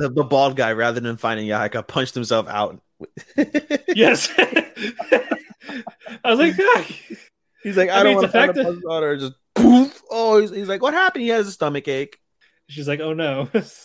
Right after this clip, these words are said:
Speaker 2: Uh, that happens. They'll have a good time. And then we get to the next day where basically Yaika's in school and Kirishima doesn't pick her up. Someone else.
Speaker 1: Yes.
Speaker 2: And then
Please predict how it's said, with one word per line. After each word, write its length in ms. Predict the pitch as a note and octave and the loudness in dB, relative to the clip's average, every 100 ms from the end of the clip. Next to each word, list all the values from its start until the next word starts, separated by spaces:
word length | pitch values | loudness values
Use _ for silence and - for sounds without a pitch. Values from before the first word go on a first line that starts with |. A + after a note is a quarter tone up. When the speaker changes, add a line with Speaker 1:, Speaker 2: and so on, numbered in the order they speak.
| - - _ _ - | -20 -20 _ _ -4
Speaker 2:
Uh, 220 | D#3 E3 | 0 2
that 220 | E3+ F3+ | 2 2
happens. 420 | F3+ F3 F3 D#3+ | 0 -2 -2 -2
They'll 200 | D#3+ E3 | 0 2
have 120 | D#3+ | 0
a 40 | D3+ | -2
good 200 | E3 E3 | -4 -4
time. 560 | D3 D3 C#3+ C#3+ C#3 - _ _ _ _ _ D#3 | -4 -2 -2 -2 -6 -14 _ _ _ _ _ -10
And 120 | D3 | 0
then 140 | B3 | 0
we 80 | D4+ | 2
get 220 | C#4 C#4 | 2 2
to 60 | C4 | 0
the 120 | B3 | -2
next 340 | B3+ B3 - | 0 -2 -4
day 440 | F#3 C#3+ A#2+ A#2+ B2+ | -4 -2 -2 -6 -6
where 680 | D3 D3+ D3+ D3+ D3+ D3 C#3+ | -2 0 2 2 0 -2 -2
basically 680 | F3 E3+ E3+ F3 E3+ E3 E3 | -4 -4 -8 -4 -2 0 0
Yaika's 420 | D#3 D#3+ D#3+ D#3 | 0 -2 -2 -8
in 100 | D3 | -10
school 640 | C#3 - E3+ E3+ E3+ E3+ _ _ _ _ _ _ | -14 -6 -2 -2 -2 -6 _ _ _ _ _ _
and 600 | E3+ F#3+ G3+ G3 F#3 E3 D3 | -2 0 0 -2 -6 -16 -6
Kirishima 640 | F#3+ D4 - D4+ C#4+ F#3 | -2 -2 -2 -4 -2 -2
doesn't 300 | G#3 A#3 A3 | -4 -6 -8
pick 180 | G#3+ G#3 | -10 -4
her 140 | F#3 | -2
up. 220 | F#3+ B2+ - _ _ _ _ _ | -2 -4 -12 _ _ _ _ _
Someone 380 | - F#3 A3+ | -12 -8 -4
else. 360 | F#3 A2+ - - F3+ D#3 D3+ _ _ _ _ | -4 -6 -12 -14 -14 -14 _ _ _ _ _
Speaker 1:
Yes. 460 | - F#2 E2+ - _ E3 | -14 -14 -14 -20 _ -12
Speaker 2:
And 320 | C#3+ D3 D3 | -8 -8 -4
then 680 | D#3 D#3 D#3 D3+ D3+ D3 | -2 0 -4 -6 -12 -16